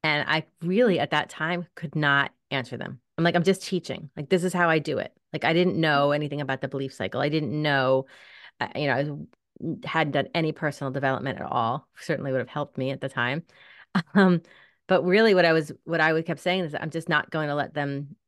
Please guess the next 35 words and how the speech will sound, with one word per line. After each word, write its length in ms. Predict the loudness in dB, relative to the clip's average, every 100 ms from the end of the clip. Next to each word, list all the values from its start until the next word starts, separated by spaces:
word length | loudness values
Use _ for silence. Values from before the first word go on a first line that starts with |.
| -2
I'm 60 | 0
not, 180 | 0 -2
I'm 120 | -2 2
not 180 | 2
letting 180 | 2 0
it 140 | -2 -6
be 180 | -4
easy 260 | -4 -2 -4
on 120 | -6
them." 260 | -6 -10 -12 _ _ _ -4
And 280 | -2 0 2
that's 180 | 2 4
what 80 |
I 60 | 0
thought 220 | 2 2
I 60 | 0
was 160 | -4
really 220 | -6 -6 -6
doing. 300 | -8 -8 -6
But 160 | -4
what 120 | 0
I 120 | 0 0
was 180 | -2 -4
actually 360 | -4 -2 -4 -6
doing 220 | -6 -6
was 140 | -6
I 60 | -6
was 120 | -6
making 300 | -6 -6 -8
the 80 | -8
students 380 | -8 -10 -8 -8
believe 640 | -8 -6 -6 -4 -6 -8 _ _ _ -8
in 100 | -4
their 180 | 0 0
ability 600 | 2 2 2 -2 -6 -10